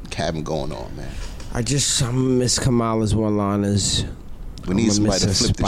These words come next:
Speaker 1: this shit around, man.
Speaker 2: spiciness.
Speaker 1: Nah, she can go ahead too, man.
Speaker 2: How she used to come for people.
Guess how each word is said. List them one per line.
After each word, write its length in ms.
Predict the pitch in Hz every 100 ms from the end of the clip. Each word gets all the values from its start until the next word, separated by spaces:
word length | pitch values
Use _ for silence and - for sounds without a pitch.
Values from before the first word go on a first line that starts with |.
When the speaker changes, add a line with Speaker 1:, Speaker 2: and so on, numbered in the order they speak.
| 98
Speaker 1:
this 180 | 95 -
shit 40 |
around, 120 | 101 98
man. 140 | 95
Speaker 2:
spiciness. 240 | 92 - - -
Speaker 1:
Nah, 220 | 87 90
she 160 | - 110
can 100 | 92
go 140 | 82
ahead 240 | 87 80 -
too, 160 | 73 60
man. 220 | 64 62 - - - - - - -
Speaker 2:
How 140 | -
she 200 | - -
used 120 | 113 85
to 60 |
come 340 | - 113 104 98
for 140 | 98
people. 500 | - 107 98 95 95